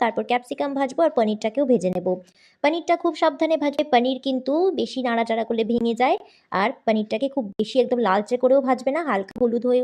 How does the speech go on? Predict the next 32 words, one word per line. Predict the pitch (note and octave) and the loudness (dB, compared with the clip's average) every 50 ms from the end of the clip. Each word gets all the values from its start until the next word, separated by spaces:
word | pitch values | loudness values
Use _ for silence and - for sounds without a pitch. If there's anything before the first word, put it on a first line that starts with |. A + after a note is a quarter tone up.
| B3 - - | -2 -2 -4
আসলেই | F#3+ G#3 - - B3+ C#4 F#4+ A4 | -4 -4 -4 -4 -4 -2 -2 -2
এগুলোকে | D#4+ A#3 A3+ G#3+ G#3+ D#4 D#4 | -2 -2 -2 -4 -4 -6 -4
তুলে | - A3 F#3+ F#3 F3+ F3+ | -2 -2 0 0 -2 -2
নেবে। | E3+ F3 F3 D#3+ - - _ _ _ _ _ _ _ _ _ _ _ _ - | -2 -2 -4 -4 -6 -10 _ _ _ _ _ _ _ _ _ _ _ _ -4
আজকের | - B3+ C4 C4 - F#4 F#4 D#4+ | -2 -2 -2 -2 -2 -2 0 2
রেসিপিটা | D4 C#4 C#4+ D#4 D4 D#4+ - D#4+ D#4 - | 2 2 0 0 -2 0 0 0 2 4
কম | C4+ B3+ C4 | 2 2 2
মশলা | - C4+ - - D4 C#4 | 0 -6 -2 -2 0 0
দিয়ে | D4 D4 C4 | 2 2 2
রান্না | A#3 A3+ A3+ A#3+ C4+ | 2 2 0 -2 0
হলেও | A#3+ D4 C#4 B3+ A3+ A3 | 0 2 2 2 2 0
এটা | A3+ A3+ | -2 -4
কিন্তু | B3+ B3 B3+ A#3 G#3 - | -6 -6 -6 -6 -6 -6
ভীষণ | G#3 A3 G#3 C4+ C#4 D4 D4 C4+ | -6 -4 0 0 0 0 2 4
টেস্টি। | C4 B3+ B3+ B3+ D#4+ E4 D4+ | 4 4 2 0 -2 0 0
তোমরা | C#4 C4 C4 | 2 2 2
চাইলে | C4 C#4 C#4 C#4+ | 2 2 0 0
এটা | C4+ C#4 B3+ | 0 0 -2
রান্নাটা | B3 A#3 A#3 A#3 C#4 B3 - | -2 -2 -4 -6 -6 -4 -4
সাদা | G#3 F#3+ - A3+ A#3+ B3+ - _ _ - | -4 -4 -4 -4 -6 -6 -8 _ _ 0
তেলেও | - C4+ C4 D4 D4 D4 | 2 4 4 4 4 4
করতে | C4+ B3+ C4 C#4 C4 | 4 2 2 2 2
পারো, | C4 C#4+ F#4 | 2 2 2
আমি | F4 C#4+ C#4 C#4 | 2 0 0 -2
সর্ষের | - A3+ G#3+ - B3 A#3+ B3 | -2 -2 -2 -2 -2 0 0
তেলে | B3+ C4 C4+ | 0 2 2
করেছি। | A3 A3+ A3 A3 D#4 G4+ - - - _ _ _ _ _ _ _ _ - | 0 0 -2 -2 -4 -4 -4 -6 -12 _ _ _ _ _ _ _ _ 0
খেতে | B3+ C4 C4 C4+ C4 B3+ | 0 0 4 4 2 2
এটা | C4 C4 B3 A#3 | 2 0 0 0
মারাত্মক | G#3+ G3+ G3+ A#3 B3 B3 - D4 C#4+ - | 0 2 2 0 0 -2 -4 -4 -4 -2
সুন্দর | - C4+ B3+ B3 C4 C4+ | -2 -2 0 2 2 2
হয়, | D4+ C#4+ | 2 0